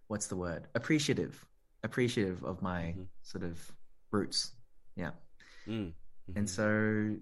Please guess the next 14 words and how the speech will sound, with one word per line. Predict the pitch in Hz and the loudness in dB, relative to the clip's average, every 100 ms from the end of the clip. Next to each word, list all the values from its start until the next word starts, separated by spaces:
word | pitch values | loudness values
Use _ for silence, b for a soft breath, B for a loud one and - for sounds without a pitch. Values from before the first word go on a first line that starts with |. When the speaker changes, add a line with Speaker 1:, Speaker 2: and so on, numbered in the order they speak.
| - | -6
Speaker 1:
this, | 117 127 131 - - - | 2 2 2 -4 -4 0
this | 143 - | 0 4
song | 131 123 127 120 | 4 4 2 2
is | 113 113 107 - | 2 2 2 -2
a | 104 | -4
collaboration | - 107 110 101 104 - 104 | 0 0 2 2 2 0 0
with | 98 98 - | 0 -4 -4
a | 95 92 | -2 -2
cellist | - 113 113 110 - - - - - b b - - - | 0 2 4 4 2 -2 -8 -14 -14 b b -18 -16 -2
composer, | 110 104 107 101 101 113 143 - - - - - | 0 2 4 4 4 2 0 -8 -18 -18 -10 -4
um, | 98 92 90 82 92 | 0 0 -2 -4 -2
with | 107 104 - - | 0 -2 -6 -6
a, | 95 92 90 90 - | -2 0 -2 -4 -6
um, | 90 90 87 87 | -6 -4 -4 -6